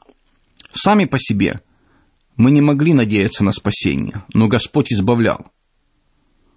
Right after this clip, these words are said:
Разве Он не может это сделать снова? Если ты не можешь бороться с грехом, Он может. Он избавляет нас от власти ада и смерти.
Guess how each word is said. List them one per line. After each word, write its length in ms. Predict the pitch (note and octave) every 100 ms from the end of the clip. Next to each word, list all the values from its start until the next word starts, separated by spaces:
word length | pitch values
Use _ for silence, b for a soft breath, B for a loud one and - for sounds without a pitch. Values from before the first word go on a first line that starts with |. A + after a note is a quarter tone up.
| _ _
Разве 360 | A#2+ C3+ A#2+ B2
Он 140 | A#2+
не 80 | B2
может 300 | C3 G2 -
это 160 | G#2 G2+
сделать 340 | G2 G#2+ G#2
снова? 460 | - G2+ F#2 B2+ - _ _ _ _ _ b b b b b _
Если 300 | C#3 E3+ F3+
ты 120 | F#3+
не 100 | E3
можешь 300 | F#3+ E3 C3+
бороться 440 | B2 F3 F3+ -
с 60 | B2
грехом, 600 | C3 C#3+ - G#3+ C3 - _ -
Он 200 | G#3+ F#3+
может. 520 | C3+ D#2 - - - _ _ _ _
Он 220 | - G#3+
избавляет 560 | E3+ A2 C3 C#3 C3+ A#2+
нас 160 | B2 -
от 160 | -
власти 320 | C3+ B2+ -
ада 220 | C3 A#2+ A2
и 60 |
смерти. 520 | B2 - G#2+ E2+ -